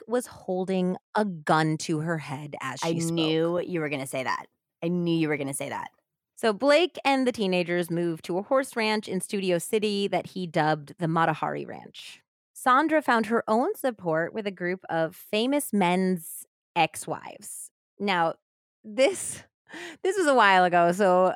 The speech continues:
Speaker 1: our listeners who are, like, our age and younger probably might not know who these people are.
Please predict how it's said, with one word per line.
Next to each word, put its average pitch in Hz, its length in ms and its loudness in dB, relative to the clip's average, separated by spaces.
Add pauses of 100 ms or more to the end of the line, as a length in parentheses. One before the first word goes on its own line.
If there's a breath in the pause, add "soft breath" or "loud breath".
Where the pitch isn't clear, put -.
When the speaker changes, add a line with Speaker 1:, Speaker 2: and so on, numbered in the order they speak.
Speaker 1:
our 226 220 6
listeners 285 480 -2
who 254 120 0
are, 196 220 6
like, 185 160 2
our 185 220 4
age 180 180 2
and 170 100 -2
younger 165 260 0
probably 170 320 0 (360)
might 180 480 -2
not 156 160 0
know 151 160 -2
who 151 140 -6
these 139 160 -12
people 139 260 -16
are. 127 300 -8